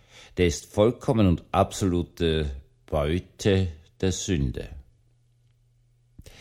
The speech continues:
Erst durch den Glauben beginnt ein Mensch wirklich zu leben. Das darf ich vielleicht einmal als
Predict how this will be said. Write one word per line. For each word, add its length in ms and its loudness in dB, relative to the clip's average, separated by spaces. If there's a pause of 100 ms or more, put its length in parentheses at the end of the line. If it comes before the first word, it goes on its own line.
(680)
Erst 500 2
durch 140 2
den 160 4
Glauben 560 6 (400)
beginnt 340 2
ein 140 4
Mensch 280 0
wirklich 440 0
zu 100 -8
leben. 500 -2 (720)
Das 540 -8
darf 200 2
ich 100 0
vielleicht 280 2
einmal 200 6
als 520 -4